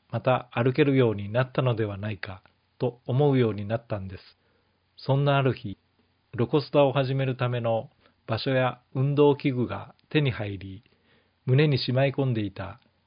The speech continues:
義母への後悔が背中を押したことで、今の活動を始めました。ロコスタでは、利用者が自宅で採れた野菜を持ってきて、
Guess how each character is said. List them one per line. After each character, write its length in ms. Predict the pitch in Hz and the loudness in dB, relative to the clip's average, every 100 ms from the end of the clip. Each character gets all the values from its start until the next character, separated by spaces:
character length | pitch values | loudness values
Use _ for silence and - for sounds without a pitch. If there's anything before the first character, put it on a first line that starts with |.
| - | -2
義 140 | 131 | 2
母 160 | 143 131 | 4 4
へ 60 | |
の 160 | 110 101 | 0 -6
後 220 | - 147 | -2 -2
悔 280 | 131 110 101 | 0 -4 -6
が 240 | 95 95 127 - - | -10 -14 -16 -20 -10
背 60 | - | -2
中 280 | 127 135 139 | -2 2 2
を 120 | 131 | 2
押 120 | 135 | -2
し 60 | - | -4
た 100 | 131 | -4
こ 100 | 127 | -4
と 140 | 117 | -4
で、 220 | 101 98 _ _ _ _ _ _ _ | -6 -12 _ _ _ _ _ _ _
今 200 | 139 139 | -2 0
の 240 | 120 101 - _ | 0 -4 -10 _
活 260 | - 104 123 | -12 -8 -2
動 240 | 135 131 | 0 0
を 60 | 120 | -2
始 260 | - 107 120 | -4 -4 -2
め 120 | 117 | -2
ま 140 | 107 | -4
し 120 | - - | -10 -16
た。 180 | 98 _ _ _ _ _ _ _ _ _ _ _ _ _ _ _ | -20 _ _ _ _ _ _ _ _ _ _ _ _ _ _ _
ロ 140 | 123 117 | -2 2
コ 120 | 151 | 2
ス 100 | 131 | 2
タ 140 | 143 | 0
で 80 | 131 | 2
は、 260 | 120 95 - _ _ _ _ - | 0 -4 -10 _ _ _ _ -4
利 100 | 120 | 2
用 180 | 143 143 | 4 4
者 160 | 131 | 2
が 260 | 104 98 98 - | -4 -6 -10 -12
自 160 | 110 | -8
宅 240 | 104 139 143 | 0 0 2
で 140 | 143 | -2
採 100 | 139 | 0
れ 120 | 131 | -2
た 260 | 120 117 123 _ | -2 -8 -10 _
野 100 | 110 | -8
菜 260 | - 135 135 | 0 2 2
を 100 | 135 | 0
持 120 | 131 | -2
っ 40 | |
て 180 | 131 113 | -4 -8
き 80 | - | -8
て、 280 | - 101 | -14 -14